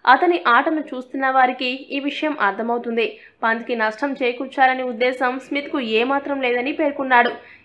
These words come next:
ఏది ఏమైనప్పటికీ మూడో టెస్టు చివరి ఇన్నింగ్స్లో భారత ఆటగాళ్ల ఏకాగ్రత దెబ్బతీసేందుకు ఆస్ట్రేలియా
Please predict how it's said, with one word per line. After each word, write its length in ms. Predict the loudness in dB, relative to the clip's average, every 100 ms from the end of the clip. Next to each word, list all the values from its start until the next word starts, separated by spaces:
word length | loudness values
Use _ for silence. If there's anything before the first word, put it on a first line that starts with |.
| 0 4
ఏది 160 | 6 4 4
ఏమైనప్పటికీ 640 | 2 0 0 -2 -2 -2 -2 -4
మూడో 200 | -2 0 0
టెస్టు 220 | -2 -4 -4
చివరి 240 | 0 0 0
ఇన్నింగ్స్లో 420 | -2 -6 -2 0 0 4 6
భారత 240 | 6 6 4
ఆటగాళ్ల 340 | 4 2 0 0 -2
ఏకాగ్రత 420 | -2 -2 -2 -4 0
దెబ్బతీసేందుకు 760 | 0 0 -4 -6 -6 -6 -2 -2 -2 -4 -16 2
ఆస్ట్రేలియా 580 | 4 4 2 -6 -4 -4